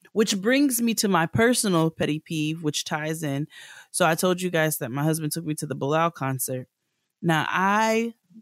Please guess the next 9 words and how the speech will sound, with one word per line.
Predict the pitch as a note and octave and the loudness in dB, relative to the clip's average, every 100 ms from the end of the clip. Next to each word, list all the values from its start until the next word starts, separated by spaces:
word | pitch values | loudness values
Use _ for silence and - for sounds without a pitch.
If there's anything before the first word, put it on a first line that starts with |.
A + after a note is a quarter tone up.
| _ _ | _ _
live | D#3 D#3 E3 E3 D#3+ E3 - - | -10 -2 2 4 4 2 -2 -14
for | - C3+ | -6 -4
Black | D3 C#3 C#3+ _ | 0 0 0 _
boy | D3 C#3+ | 0 0
joy | C#3+ C#3+ C#3 C3+ C3+ C3+ _ _ _ | 0 2 4 4 2 -2 _ _ _
and | C3+ B2+ B2+ | -10 -8 -8
Black | C3 B2+ - | -8 -8 -8
girl | C3 C3 | -10 -8
magic. | B2+ A#2 - - _ | -10 -12 -16 -20 _